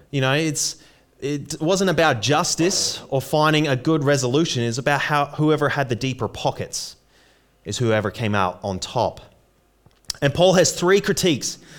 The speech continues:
to the Corinthian church and how they're handling their lawsuits, their, their, uh, conflicts. The first one is they doubt their authority. They doubt their spiritual authority to handle such matters.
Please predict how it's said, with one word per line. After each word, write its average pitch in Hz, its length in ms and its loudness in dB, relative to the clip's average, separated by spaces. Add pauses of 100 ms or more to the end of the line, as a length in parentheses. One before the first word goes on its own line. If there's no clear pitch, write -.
to 156 100 -2
the 143 80 2
Corinthian 156 380 0
church 123 240 0
and 120 80 -2
how 147 220 0
they're 143 80 2
handling 127 500 0 (360)
their 117 460 2 (460)
lawsuits, 127 600 -4
their, 113 360 2
their, 110 340 0
uh, 104 140 0
conflicts. - 720 -6 (220)
The 135 100 0
first 190 380 2
one 143 200 4
is 120 180 -2
they 127 140 2
doubt 135 600 0
their 120 320 2
authority. 127 680 -2 (320)
They 120 120 0
doubt 127 360 0
their 117 140 -2
spiritual 165 520 0
authority 151 380 2
to 143 100 -2
handle 160 380 0
such 107 260 -4
matters. 87 420 -6